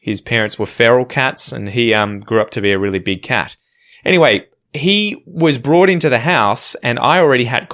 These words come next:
had a cat called Merlin, which was a Burmese cat. And Mer-, Merlin was top dog, or top cat. He was the boss in this example. Anyway,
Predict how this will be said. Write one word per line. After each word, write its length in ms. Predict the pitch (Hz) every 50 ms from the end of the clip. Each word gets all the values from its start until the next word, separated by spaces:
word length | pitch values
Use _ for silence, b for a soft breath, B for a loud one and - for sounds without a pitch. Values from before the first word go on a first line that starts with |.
| - - -
had 260 | - - 135 123 120
a 40 | 117
cat 340 | - - 139 120 - - -
called 240 | - 131 110 107
Merlin, 540 | 107 107 113 131 143 147 131 101 98 - - _ _
which 380 | - 107 107 107 - - - -
was 180 | 113 104 98
a 160 | - 110 107 101
Burmese 600 | 101 - 110 110 117 117 110 113 131 151 156 -
cat. 320 | - - - - - - _ _ _ _ _ _ _ _ _ _ _ _
And 400 | - 127 123 117 117 120 120 - - _ _
Mer-, 400 | - 127 135 143 156 165 175 - -
Merlin 400 | 151 151 170 190 190 185 170 147
was 160 | 135 123 -
top 300 | - - 143 123 - -
dog, 340 | 139 127 104 92 90 82 - _ _ _ _
or 300 | _ - 95 95 90 90 - _ _ _ _ _ _ _
top 280 | - - 113 98 - -
cat. 360 | - - 127 107 82 - - - -
He 100 | 113 110
was 160 | 101 107 -
the 80 | - -
boss 600 | - _ 127 117 95 80 - - - - - - _ _ _ _ _
in 120 | - 104 98
this 120 | 92 -
example. 560 | 95 92 90 101 101 107 107 - 104 87 - -
Anyway, 360 | 113 120 117 104 90 85 80